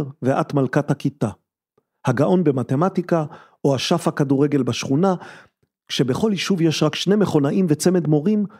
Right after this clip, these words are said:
כל אחד מהם היה יכול להפוך לגיבור מקומי וליהנות מביטחון עצמי מתודלק סרוטונין. ייתכן שזה ההסבר לכך שאנשים שגדלו בקהילות קטנות מיוצגים בין המצליחנים הגדולים בשיעור גבוה מחלקם באוכלוסייה.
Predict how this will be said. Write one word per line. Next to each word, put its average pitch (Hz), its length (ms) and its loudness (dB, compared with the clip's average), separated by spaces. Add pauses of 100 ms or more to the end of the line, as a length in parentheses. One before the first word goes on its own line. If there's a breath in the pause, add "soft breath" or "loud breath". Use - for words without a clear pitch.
(260 loud breath)
כל 233 220 0
אחד 185 360 -2
מהם 151 180 2
היה 147 200 2
יכול 160 260 0
להפוך 160 320 0
לגיבור 139 400 0
מקומי 160 440 0
וליהנות 151 520 0
מביטחון 151 480 0
עצמי 175 260 0
מתודלק 170 640 2
סרוטונין. 143 720 0 (960)
ייתכן 156 480 0
שזה 131 300 0
ההסבר 147 360 0
לכך 135 400 0 (420 loud breath)
שאנשים 139 480 2
שגדלו 160 380 2
בקהילות 170 460 2
קטנות 196 480 0 (340 soft breath)
מיוצגים 151 760 2
בין 185 160 2
המצליחנים 160 640 0
הגדולים 175 400 2
בשיעור 180 460 0
גבוה 180 380 2
מחלקם 135 540 0
באוכלוסייה. 113 600 -2